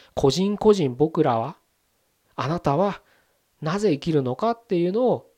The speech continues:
どう捉えるかだけだと思うんですよ。それはもう僕が何かあなたに生きる意味はこうですよみたいな答えなんて与え、ね、お伝えできることは、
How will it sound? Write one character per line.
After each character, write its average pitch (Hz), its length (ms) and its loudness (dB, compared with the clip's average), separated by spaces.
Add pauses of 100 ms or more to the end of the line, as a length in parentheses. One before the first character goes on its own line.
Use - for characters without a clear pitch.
ど 165 160 4
う - 20 -
捉 131 320 -2
え 156 40 2
る 127 100 -2
か - 280 -2 (140)
だ - 140 -6
け 247 120 0
だ 294 140 2
と 135 100 0
思 147 220 -2
う - 20 -2
ん 196 40 -4
で 165 100 -6
す - 80 -18
よ。 113 100 -16 (2500)
そ - 100 0
れ 202 60 8
は 254 120 8
も 185 120 8
う - 20 0
僕 185 260 6
が 196 280 4 (140)
何 135 240 -2
か 113 160 -8 (520)
あ 123 120 -2
な 127 100 0
た 120 140 -4
に 165 300 -2
生 131 100 -10
き - 140 -6
る 190 60 4
意 165 60 2
味 131 100 -2
は 117 80 -4
こ 165 200 2
う 160 40 6
で 143 100 4
す 147 120 -2
よ 214 120 8
み 147 120 0
た 117 160 -4
い 139 40 -4
な 180 200 0 (640)
答 160 300 4
え 196 40 6
な 131 100 2
ん 117 60 -8
て - 80 -8
与 131 300 0
え、 143 240 0
ね、 190 280 2
お 131 100 0
伝 - 240 0
え 127 40 0
で 131 120 2
き 147 100 0
る 135 60 4
こ 117 120 0
と 107 100 -4
は、 104 160 -8